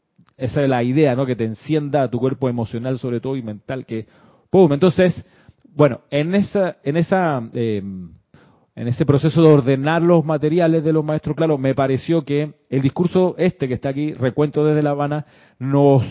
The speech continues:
permite como que subirnos en puntilla un poquito más y captar el diseño más grande en el que estamos metidos, del plan de la jerarquía espiritual. En este, en este capítulo del libro también está,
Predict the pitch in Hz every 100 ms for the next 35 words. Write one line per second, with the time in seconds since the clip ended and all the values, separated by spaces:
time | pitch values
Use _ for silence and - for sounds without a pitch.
0 | 87 160 147 151 202 - 175 143 139 127
1 | 135 - 156 170 196 196 185 - 175 -
2 | 214 202 190 185 202 202 208 214 156 170
3 | - 170 _ _ 214 208 185 - _ _
4 | - 151 151 165 - 196 196 180 175 147
5 | 170 196 175 151 170 151 131 123 - 151
6 | 147 131 120 131 107 104 _ - 101 123
7 | 123 - 139 147 143 123 135 117 139 117
8 | 127 117 107 101 - _ - - _ -
9 | 139 165 - 175 131 151 - 170 151 156
10 | 165 175 165 151 160 180 160 165 139 131
11 | 147 147 - 147 147